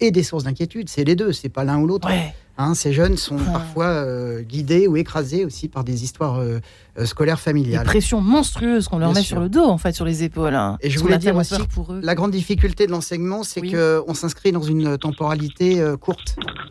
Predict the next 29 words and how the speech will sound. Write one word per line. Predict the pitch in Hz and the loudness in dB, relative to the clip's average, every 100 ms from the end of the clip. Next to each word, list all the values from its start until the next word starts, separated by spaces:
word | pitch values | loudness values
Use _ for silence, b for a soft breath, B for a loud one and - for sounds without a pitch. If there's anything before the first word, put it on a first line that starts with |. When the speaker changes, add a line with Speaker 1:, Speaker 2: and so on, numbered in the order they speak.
| b b b b b | b b b b b
Speaker 1:
C'est-à-dire | - 139 135 147 170 | -6 -2 0 0 0
que, | - 156 156 135 | 0 0 0 -2
par | 117 117 | -2 -4
exemple, | 123 156 143 | -2 -2 -4
en | 131 | -4
prépa, | - 123 156 | -4 -4 -2
il | 143 | -2
y | |
a | 123 | -2
deux | 131 | 0
ans | 135 | -2
pour | 120 | -4
préparer | - 127 123 120 | -6 -4 -2 -4
les | 120 | -4
concours, | 123 110 156 | -6 -4 0
Speaker 2:
Ouais. | 151 185 156 | 2 2 0
Speaker 1:
il | 127 | -2
y | |
a | 127 | -4
trois | 143 143 | -2 0
ans | 151 | 0
pour | 123 | -2
préparer | - 123 120 120 | -4 -2 0 0
au | 131 | 0
bac, | 143 175 180 - | 2 0 -2 -4
euh, | 127 120 | -8 -2
Speaker 2:
Ouais. | 143 151 180 - | 0 0 -2 -8
Speaker 1:
si | - - | -16 -12
je, | 113 | -10